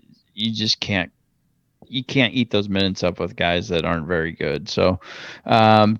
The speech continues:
ten of thirty-six for three. The Spurs, who aren't a very good three-point shooting team, went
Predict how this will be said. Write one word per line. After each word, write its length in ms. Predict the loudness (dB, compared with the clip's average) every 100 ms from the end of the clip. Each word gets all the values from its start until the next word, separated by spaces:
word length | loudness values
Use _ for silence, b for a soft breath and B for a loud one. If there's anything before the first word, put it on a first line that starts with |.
| _
ten 240 | 6 8
of 140 | 6 2
thirty-six 880 | -12 4 6 6 2 0 0 -2
for 160 | -4 -4
three. 400 | -6 -4 -2 -2
The 140 | -2 -4
Spurs, 520 | -4 -2 0 0 0
who 220 | -2 0
aren't 260 | 0 0 -2
a 60 |
very 300 | -2 0 0
good 280 | 0 -2 -2
three-point 540 | -4 -6 -2 -2 -2
shooting 360 | -4 -6 -4 -4
team, 340 | -2 -2 -2
went 260 | 0 -2 -4